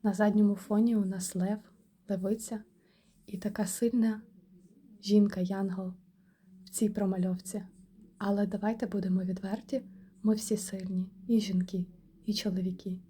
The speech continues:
І нам всім так часто не вистачає сміливості, аби зробити крок, почати щось, відстояти власне переконання та бажання. Робіть цей крок, обороняйте те, у що вірите, і не давайте нікому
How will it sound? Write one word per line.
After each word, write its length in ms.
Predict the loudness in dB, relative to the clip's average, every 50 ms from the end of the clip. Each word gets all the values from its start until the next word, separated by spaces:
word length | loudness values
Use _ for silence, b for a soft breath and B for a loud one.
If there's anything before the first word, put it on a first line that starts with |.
| -2
І 100 | 2 2
нам 160 | 4 4 4 2
всім 300 | 2 0 -2 -2 -2 -2
так 260 | -2 -4 -8 -8 -6
часто 400 | -4 -2 0 0 0 -2 -2 0
не 120 | 0 0
вистачає 500 | 0 -2 -6 -8 -8 -8 -6 -6 -6 -6
сміливості, 760 | -4 -2 -2 -2 -2 -2 -4 -4 -4 -6 -8 -8 -10 -10 B B B B B B B
аби 160 | 0 0 0
зробити 420 | 2 0 0 0 -2 -4 -8 -10 -12 -12
крок, 360 | -10 -8 -6 -6 -8 -8 -12 _ _ _ _ _ _
почати 520 | -6 -6 -6 -4 -4 -4 -4 -4 -4 -6 -6
щось, 440 | -6 -6 -6 -6 -6 -8 -10 -14 _ -4 -2
відстояти 640 | -2 -2 -2 -6 -4 -4 -4 -4 -4 -8 -12 -12 -10 -8 -6
власне 440 | -6 -4 -4 -6 -6 -6 -6 -6 -6
переконання 680 | -6 -8 -10 -8 -6 -4 -4 -2 0 0 0 0 0 -2
та 100 | -4 -4
бажання. 480 | -2 -2 -2 -2 0 2 2 0 0 -2 B B B B B B B B B B B B B
Робіть 380 | 2 4 4 4 2 0 -2
цей 180 | -4 -8 -8 -8
крок, 380 | -8 -6 -6 -6 -6 -8 -10 -20 _ _ -4
обороняйте 720 | -2 0 2 2 2 2 2 0 0 0 -2 -2 -2 -4 -10
те, 300 | -8 -6 -6 -6 -6 -8 B B B B B B B
у 100 | -4 -4
що 220 | -4 0 0 0
вірите, 500 | 0 2 0 0 0 -2 -6 -8 -10 -12 -8 -2
і 100 | -2 0
не 120 | 0 0 0
давайте 400 | 0 0 0 0 0 0 0 -2
нікому 680 | 0 2 0 0 0 0 0 2 4 4 2 0 -2